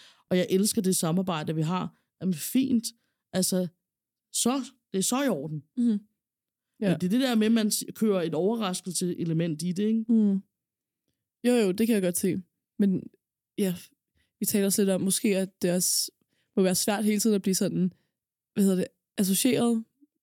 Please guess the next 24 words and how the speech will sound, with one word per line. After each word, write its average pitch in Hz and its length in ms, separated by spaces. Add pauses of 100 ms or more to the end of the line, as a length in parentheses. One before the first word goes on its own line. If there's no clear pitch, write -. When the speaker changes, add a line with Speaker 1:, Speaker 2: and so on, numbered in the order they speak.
Speaker 2:
med 185 160
ens 170 140
forældres 226 460 (120)
Speaker 1:
Ja. - 60
Speaker 2:
arbejde, 175 540
og 175 80
blive 185 140
sådan, 175 400 (760)
føle, 190 300
at 190 60
man 175 140
er 175 60
blevet 170 360
givet 202 400
al - 160
sin 196 160
succes, 185 480
for 185 100
jeg 180 80
synes, 202 220
Fanny 196 160
Borgerdal 180 460
er - 40
super 180 360